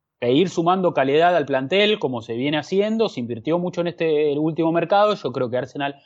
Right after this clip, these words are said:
va a seguir invirtiendo dinero y hay que esperar.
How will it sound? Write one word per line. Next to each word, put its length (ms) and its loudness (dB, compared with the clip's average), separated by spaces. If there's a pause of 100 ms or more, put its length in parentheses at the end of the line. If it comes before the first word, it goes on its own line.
(280)
va 60 2
a 40 0
seguir 300 2
invirtiendo 520 2
dinero 640 0 (540)
y 440 2
hay 140 2
que 100 0
esperar. 360 2